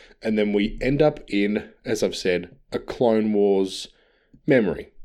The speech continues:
or flashback, right? With a younger actress playing young Ahsoka. I don't know her name, but it's the same actress who played young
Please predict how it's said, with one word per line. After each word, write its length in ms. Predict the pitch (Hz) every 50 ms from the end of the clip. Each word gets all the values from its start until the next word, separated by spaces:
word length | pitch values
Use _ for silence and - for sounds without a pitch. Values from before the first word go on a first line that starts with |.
| - - _
or 120 | - 107
flashback, 600 | - - - 120 107 92 - - - 80 78 - - -
right? 260 | 101 101 110 117 - - -
With 160 | 110 107 104
a 60 | 104
younger 360 | 104 110 117 131 147 139 135
actress 600 | - 104 107 104 - - - 107 104 - - - - - - - - - - - -
playing 600 | - 117 101 98 98 95 95 95 98 101 98 - _
young 520 | - 113 104 95 90 90 92 92 92 90 - _ _ _ -
Ahsoka. 560 | - - - - 101 101 98 - 98 80 - - - - - -
I 80 | - 107
don't 160 | 120 131 135
know 100 | 139 139
her 160 | 117 117 107
name, 480 | 98 95 98 101 104 104 104 98 95 87
but 120 | 95 90
it's 220 | 92 90 - - -
the 100 | - 92
same 720 | - - - 117 113 113 113 110 113 110 107 101 104 - - _ _ _
actress 500 | 107 98 90 - - - 90 87 - - - -
who 120 | 92 87
played 540 | 85 - - - 92 92 90 90 90 - - -
young 400 | - 98 92 87 85 87 85